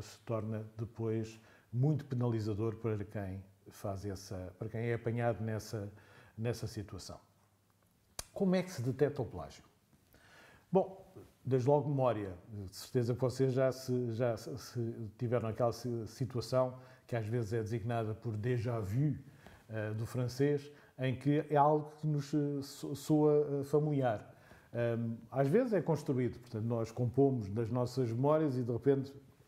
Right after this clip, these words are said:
parece-nos que algo é, eh, parecido quando de facto, eh, não, não é exatamente igual.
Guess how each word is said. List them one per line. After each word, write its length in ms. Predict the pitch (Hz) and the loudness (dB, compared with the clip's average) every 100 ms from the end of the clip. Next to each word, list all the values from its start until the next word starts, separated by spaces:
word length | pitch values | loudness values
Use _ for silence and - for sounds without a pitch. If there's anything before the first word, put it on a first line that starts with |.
| - | 0
parece-nos 420 | 131 127 135 120 | 2 2 0 -2
que 160 | - 127 | 2 4
algo 300 | 127 113 120 | 6 4 0
é, 320 | 123 113 110 - - _ | 0 0 -4 -10 -20 _
eh, 240 | 110 110 107 - - | -6 -4 -4 -4 -2
parecido 340 | 127 - 160 | 2 2 2
quando 320 | 165 139 127 | 4 2 2
de 120 | 120 - | -6 -2
facto, 440 | 139 131 - - - | 2 2 -2 -16 -8
eh, 320 | 117 113 110 104 | -4 -2 -2 -2
não, 240 | 117 113 | -4 -2
não 220 | 120 123 | 0 2
é 80 | 123 | 4
exatamente 600 | 123 113 117 117 113 110 | 2 0 -2 -4 -4 -4
igual. 280 | 104 95 85 | -6 -6 -10